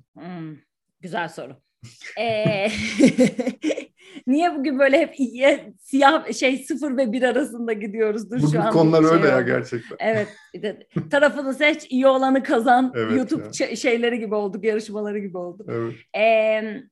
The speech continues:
Speaker 1: şöyle ki, yani günün sonunda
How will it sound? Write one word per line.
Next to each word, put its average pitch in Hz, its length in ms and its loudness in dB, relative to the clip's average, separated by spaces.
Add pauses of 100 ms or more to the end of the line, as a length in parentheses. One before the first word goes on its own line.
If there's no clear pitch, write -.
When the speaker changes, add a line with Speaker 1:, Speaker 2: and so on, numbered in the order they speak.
(180)
Speaker 1:
şöyle 330 480 -2
ki, 262 380 -8 (200)
yani 185 360 -6 (600)
günün 233 340 -4
sonunda 262 720 -6